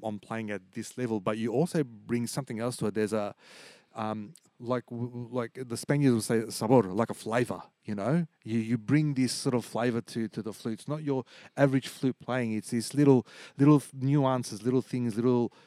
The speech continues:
things that you, you, you, you, you put in, you know? And, and I don't think you can teach that. That's something that you establish along the way, or maybe you, you listen from, you, you, you get from listening to others. Am, am I correct in saying that?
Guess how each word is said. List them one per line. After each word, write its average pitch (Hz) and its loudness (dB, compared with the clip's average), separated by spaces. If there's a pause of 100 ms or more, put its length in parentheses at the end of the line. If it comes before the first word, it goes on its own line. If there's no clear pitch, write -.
(240)
things 127 -4
that 120 0
you, 123 -4
you, 120 -6
you, 120 -4
you, 117 -2 (220)
you 113 -4 (340)
put 143 -4
in, 107 -2 (120)
you 104 -10
know? 127 -2
And, 120 -4
and 123 -4 (480)
I 151 0
don't 233 0
think 196 0
you 175 -10
can 151 -4
teach 160 -4
that. 98 -10 (300)
That's 156 0
something 165 0
that 139 -4
you 120 -4 (540)
establish 127 -2
along 117 -4
the 110 -4
way, 104 0
or 95 -4
maybe 104 -4 (600)
you, 107 -4 (640)
you 110 -2
listen 113 -2
from, 104 -4
you, 117 -8
you, 131 -2
you 135 -4
get 123 -2
from 117 -6
listening 117 -4
to 107 -4
others. 101 -4
Am, 127 -10
am 139 -2
I 170 2
correct 170 -4
in 175 0
saying 165 -2
that? 202 -6